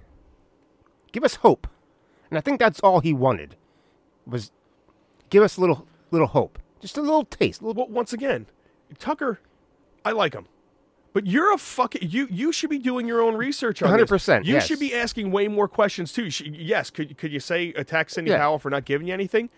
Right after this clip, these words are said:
Speaker 2: Yeah, but why aren't you looking into some of the shit that she's saying? <sighs> Why aren't you?
Speaker 1: Yeah. No, you got a point, man.
Speaker 2: Okay, he makes, <clears throat> he goes and sometimes glances over it.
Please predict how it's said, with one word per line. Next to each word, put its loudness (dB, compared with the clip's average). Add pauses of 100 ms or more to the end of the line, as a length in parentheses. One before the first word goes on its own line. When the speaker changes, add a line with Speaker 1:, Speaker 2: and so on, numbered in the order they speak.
(220)
Speaker 2:
Yeah, 2
but -4
why 4
aren't -2
you -2
looking -6
into -6
some -4
of -6
the -8
shit -8
that -10
she's -10
saying? -6 (880)
<sighs> -16
Why 0
aren't 2
you? -2 (240)
Speaker 1:
Yeah. -2 (640)
No, -12
you -14
got -14
a -12
point, -10
man. -12 (500)
Speaker 2:
Okay, -2
he -4
makes, -6 (240)
<clears throat> -2
he -6
goes 0
and -8
sometimes -4
glances -6
over -2
it. -14